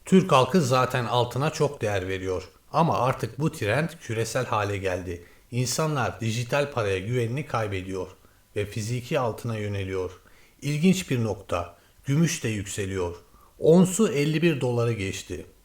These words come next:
Ve bin dokuz yüz seksen yılından beri ilk kez rekor kırdı. Yani sadece altın değil,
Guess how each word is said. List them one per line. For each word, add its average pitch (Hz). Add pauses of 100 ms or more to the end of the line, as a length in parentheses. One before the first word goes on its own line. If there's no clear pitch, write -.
(440)
Ve 123
bin 156
dokuz 175
yüz 139
seksen 165
yılından 127
beri 104 (280)
ilk 185
kez 135
rekor 117
kırdı. 90 (260)
Yani 120
sadece 117
altın 101
değil, 131